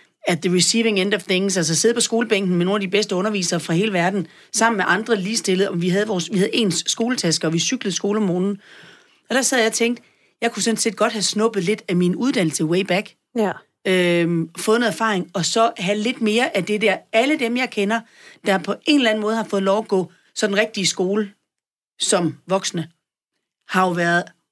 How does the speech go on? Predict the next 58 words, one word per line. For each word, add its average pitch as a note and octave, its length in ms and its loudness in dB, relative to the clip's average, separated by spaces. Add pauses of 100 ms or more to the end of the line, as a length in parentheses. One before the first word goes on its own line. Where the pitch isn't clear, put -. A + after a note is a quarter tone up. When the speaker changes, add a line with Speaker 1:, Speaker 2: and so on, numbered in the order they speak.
(220)
Speaker 1:
"Åh, A3+ 240 2
hvor G#3 260 0
er G#3 40 0
det G3+ 120 0
fedt G#3 220 2
at G3 80 0
lære," F#3+ 320 2 (280)
og G3 60 4
jeg F#3+ 80 4
kunne A#3+ 80 -4
ikke A3+ 80 -6
drømme G#3 260 2
om A3 100 0
at G3+ 60 0
miste G#3 220 0
så G#3 100 0
meget F#3+ 240 2
som G3 120 -2
fem A#3+ 200 -2
minutter G#3+ 420 0
af G3+ 80 -4
min F3+ 140 2
undervisning. F3 520 0 (680)
Øhm, E3+ 460 2
og F#3 120 -2
så G#3+ 120 2
der A#3+ 160 2
tænker A#3+ 280 -2
jeg A#3 60 -2
lige C#4 100 2
præcis C#4+ 320 0
det A#3+ 160 0
der A3 160 2
med, G#3 200 2 (280)
kunne - 80 -8
vi E3+ 60 2
ikke E3+ 100 -2
godt F3 200 -6
bryde F#3 200 0
de F3 100 -6
der E3+ 240 -2 (640)
støvede G#3 340 2
universiteter F3 580 0
op? E3 260 -2 (280)
Altså, G3 160 0
fordi G3 180 -2
det F#3+ 200 2
er G#3 160 2
virkelig G#3+ 340 -2
bygget F#3 260 -2
op F#3+ 140 2
i G#3+ 40 -2
sådan G3+ 200 -2
en, F#3 80 -2
der F3 60 0
hedder, F3 120 0 (420)
øhm, F3 320 0 (160)
så A#3+ 240 0